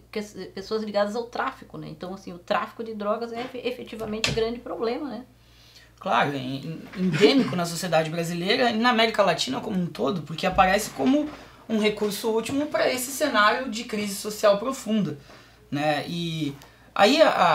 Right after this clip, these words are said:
Speaker 2: a, o, um debate que é, que é histórico também, dessa, do quanto a, a, o sentimento da população de raiva com relação à sua, à, à sua condição social se expressa dentro desse cenário, a gente poderia colocar o seguinte,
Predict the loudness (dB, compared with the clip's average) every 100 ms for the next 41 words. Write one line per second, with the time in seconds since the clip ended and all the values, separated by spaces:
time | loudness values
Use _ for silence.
0 | 2 -2 -6 -12 -10 -10 -6 -2 2 6
1 | 6 6 4 6 4 0 0 0 0 -2
2 | 4 4 4 0 -4 -2 -2 0 0 2
3 | 0 0 -6 -6 -4 0 2 2 2 2
4 | 0 -2 -2 -6 -4 -2 0 -2 4 4
5 | 2 -2 -2 -2 -4 -2 2 6 6 4
6 | 0 -4 -6 -20 -20 -20 -16 -6 -2 0
7 | 0 0 2 2 0 0 8 8 8 6
8 | 2 -2 -2 -2 -2 0 0 2 0 0
9 | -2 -2 -4 -2 4 6 6 2 -16 -16
10 | -16 -16 -12 -8 -6 -6 2 6 8 6
11 | 0 -4 -6 -18 -20 -14 -4 0 0 0
12 | -2 -2 -4 -2 0 4 4 4 -2 -12
13 | -20 -20 -18 -8 -2 4 6 8 6 4
14 | 4 4 2 -2 -4 -2 -4 -6